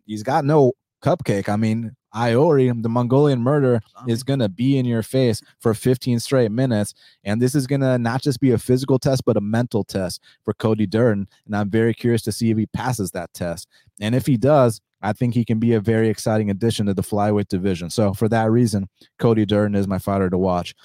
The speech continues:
Speaker 1: Well, Shaq, we did it. It's going down this Saturday night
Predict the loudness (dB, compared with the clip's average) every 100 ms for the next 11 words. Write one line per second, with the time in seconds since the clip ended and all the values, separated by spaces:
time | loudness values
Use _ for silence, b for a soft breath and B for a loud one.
0 | b b _ -12 -4 -2 -2 -4 -12 -6
1 | -2 -2 -4 b b -8 -8 -2 -2 0
2 | 0 0 2 0 -4 _ 0 2 2 0
3 | 0 2 0 0 0 -2